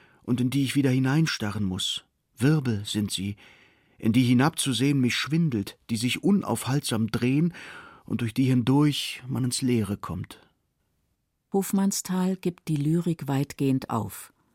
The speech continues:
Speaker 2: Stattdessen schreibt er Dramen und Libretti für die Opern von Richard Strauss, mit denen er ein großes Publikum erreicht.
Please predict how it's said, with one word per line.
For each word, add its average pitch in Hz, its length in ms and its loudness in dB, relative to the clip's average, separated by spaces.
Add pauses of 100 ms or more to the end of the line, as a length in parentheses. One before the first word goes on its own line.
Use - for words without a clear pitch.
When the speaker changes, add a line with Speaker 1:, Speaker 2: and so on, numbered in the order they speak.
(360)
Speaker 2:
Stattdessen 120 600 -4
schreibt - 360 -6
er 123 100 -4
Dramen 151 640 2
und 143 220 -2
Libretti 156 500 0
für 151 160 -2
die 131 120 -2
Opern 139 340 0
von 143 180 -2
Richard 147 320 -2
Strauss, 143 500 -2 (400)
mit 180 180 -2
denen 208 260 2
er 180 160 0
ein 160 120 0
großes 170 440 -4
Publikum 113 580 -4
erreicht. 107 560 -8